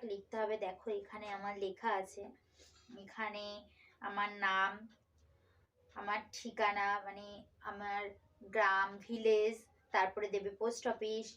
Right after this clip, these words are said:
তারপরে থানা, মানে পিএস, এগুলো দেবে। তারপরে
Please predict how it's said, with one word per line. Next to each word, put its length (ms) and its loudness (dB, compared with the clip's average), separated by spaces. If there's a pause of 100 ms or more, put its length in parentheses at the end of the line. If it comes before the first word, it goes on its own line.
(320)
তারপরে 420 -4
থানা, 380 -2
মানে 260 -8
পিএস, 420 6 (400)
এগুলো 340 2
দেবে। 300 2 (340)
তারপরে 280 2